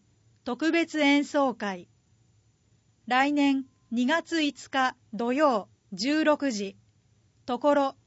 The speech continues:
ライフポート豊橋。曲目、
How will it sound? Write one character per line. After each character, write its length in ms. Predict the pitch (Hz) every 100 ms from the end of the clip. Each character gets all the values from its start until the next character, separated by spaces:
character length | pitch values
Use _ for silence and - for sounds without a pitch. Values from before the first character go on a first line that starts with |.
| _ _ -
ラ 180 | 254 311
イ 80 |
フ 100 | 320
ポ 240 | - 349 320
ー 40 |
ト 280 | 254 226 214
豊 300 | 220 247 254
橋。 300 | 240 202 196 _ _ _ _ _ _ _ _ _ _
曲 280 | - 247 320
目、 460 | 311 294 277 262